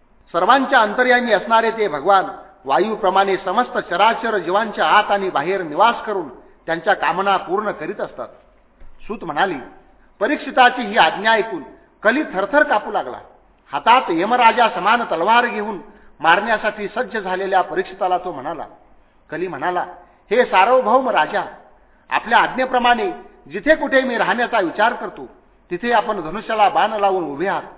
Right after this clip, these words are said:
असे मी पाहतो आहे. हे धार्मिक शिरोमणी, जिथे मी आपल्या आज्ञेचे पालन करीत स्थिर चित्ताने राहू शकेन, असे ठिकाण आपण मला सांगावे." सूत म्हणाली,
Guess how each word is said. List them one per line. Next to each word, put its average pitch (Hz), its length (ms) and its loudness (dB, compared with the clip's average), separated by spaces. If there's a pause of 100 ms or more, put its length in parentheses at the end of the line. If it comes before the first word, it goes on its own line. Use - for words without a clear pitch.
(420)
असे 160 220 -4
मी 214 120 -6
पाहतो 151 320 -4
आहे. 135 400 -8 (420)
हे 247 120 6
धार्मिक 214 480 0
शिरोमणी, 202 400 -4 (680)
जिथे 285 260 4
मी 285 120 0
आपल्या 254 300 4
आज्ञेचे 208 440 0
पालन 196 340 0
करीत 180 240 -6 (600)
स्थिर 320 280 0
चित्ताने 269 500 4
राहू 185 300 0
शकेन, 170 280 -10 (340)
असे 190 220 -4
ठिकाण 208 340 2
आपण 196 240 -2
मला 165 240 -2
सांगावे." 196 460 -10 (800)
सूत 156 140 -6
म्हणाली, 175 320 -4